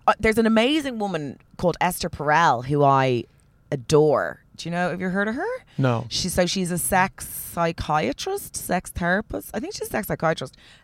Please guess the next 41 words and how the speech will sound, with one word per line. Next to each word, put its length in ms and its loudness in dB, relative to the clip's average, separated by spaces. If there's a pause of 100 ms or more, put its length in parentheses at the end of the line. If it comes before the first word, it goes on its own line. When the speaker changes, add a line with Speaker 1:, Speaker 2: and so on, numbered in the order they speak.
Speaker 1:
And 220 -4
she 180 -2
talks 280 2
about 160 -2
how 180 0
do 100 -4
you 60 0
maintain 460 -4
attraction 480 -6
in 80 -6
a 40 -6
long-term 400 -8
relationship. 460 -8
Speaker 2:
Yes. 340 -2
Speaker 1:
And 120 -6
it's 100 -8
Speaker 2:
Which 240 2
I'm 140 4
very 160 6
Speaker 1:
fascinating. 80 0
Speaker 2:
curious 320 2
about 240 0
because 480 -2
that 180 2
is 80 -4
definitely 300 -2
my 120 -2
weak 240 -4
area. 440 -6
Speaker 1:
Yeah, 360 8
it's 160 0
fascinating. 680 2
And 140 2
you're 160 6
this, 200 -8
I 100 0
think 180 -2
it's, 180 -8
it's 160 -2
fairly 560 0 (160)
common. 480 -8